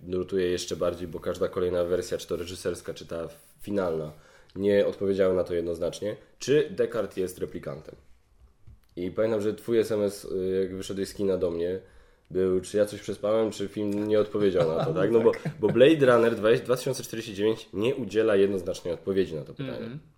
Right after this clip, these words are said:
Speaker 1: I to trzeba sobie powiedzieć. To n-, ciągle jest kwestia dyskusyjna.
Speaker 2: Mocno próbuje coś sugerować w pewnym momencie.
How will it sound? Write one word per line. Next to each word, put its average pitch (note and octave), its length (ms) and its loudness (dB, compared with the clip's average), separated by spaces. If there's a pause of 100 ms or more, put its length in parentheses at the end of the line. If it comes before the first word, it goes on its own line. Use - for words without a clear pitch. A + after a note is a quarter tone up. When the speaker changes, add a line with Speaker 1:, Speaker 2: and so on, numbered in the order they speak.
Speaker 1:
I - 60 -14
to E2 100 -10
trzeba F#2 160 -4
sobie F2 160 -2
powiedzieć. E2 420 -2
To - 120 -6
n-, F#2 320 -4
ciągle G#2+ 320 2
jest G2 380 0 (640)
kwestia F#2 400 0
dyskusyjna. F#2 720 -4 (1080)
Speaker 2:
Mocno A3+ 560 -4
próbuje G3+ 520 -4
coś F3+ 260 -8
sugerować D3+ 720 -2
w - 40 -20
pewnym D3 300 -4
momencie. D3+ 680 -4